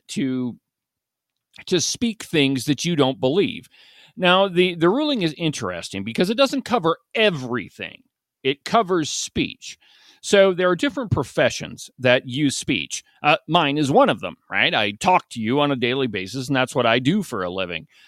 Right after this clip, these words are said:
Uh, there are others. There are artists. Um, you know, the, the art that they create speaks to their beliefs. Uh, there are people that make commercials or are T V producers or,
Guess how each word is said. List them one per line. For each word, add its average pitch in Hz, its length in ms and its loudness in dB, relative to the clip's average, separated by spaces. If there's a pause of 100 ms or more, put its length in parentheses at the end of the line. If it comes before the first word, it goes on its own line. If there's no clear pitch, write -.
(140)
Uh, 196 200 4
there 202 220 6
are 190 240 6
others. 151 300 4
There 143 100 2
are 113 140 -6
artists. 120 560 0 (280)
Um, 113 680 -4
you 139 100 -8
know, 120 60 -8
the, 120 320 -4 (240)
the 131 180 4
art 165 280 4
that 139 120 -12
they 143 160 2
create 123 580 -4
speaks - 480 -4
to 151 120 -4
their 131 200 0
beliefs. 123 680 -8 (300)
Uh, 170 160 2
there 202 80 6
are 190 40 2
people 254 260 -2
that 247 80 6
make 185 260 -2
commercials 156 880 -2
or 139 440 0
are 139 220 0
T 214 220 0
V 220 180 -2
producers 101 800 -2
or, 123 520 2